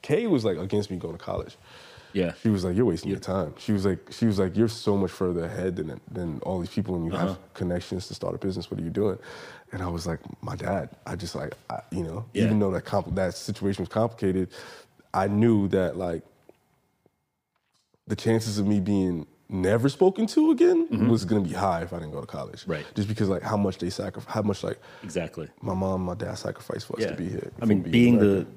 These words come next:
Speaker 2: they, they're born in Haiti, right?
Speaker 1: Yeah, my father was born in, um,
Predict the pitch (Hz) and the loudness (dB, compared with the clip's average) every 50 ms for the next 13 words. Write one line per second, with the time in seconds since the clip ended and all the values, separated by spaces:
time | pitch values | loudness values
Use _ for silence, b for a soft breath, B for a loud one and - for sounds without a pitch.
0 | - - - 113 104 - 95 95 107 104 101 98 92 87 - - _ _ _ _ | -8 0 2 2 2 4 4 4 6 6 6 4 2 0 -4 -12 _ _ _ _
1 | - - - - 92 95 90 85 78 76 87 82 73 69 67 71 71 76 87 - | -20 -6 0 4 6 6 6 4 2 2 0 -2 -2 -4 -6 -4 -4 -4 -4 -6
2 | - _ _ _ _ _ _ - 95 92 90 90 90 90 - - 104 101 95 95 | -8 _ _ _ _ _ _ -2 0 0 2 2 0 -2 0 0 2 2 2 0
3 | 90 92 98 95 92 90 87 90 85 82 80 80 80 - | 0 0 0 0 2 0 0 -2 -2 -4 -4 -6 -8 -10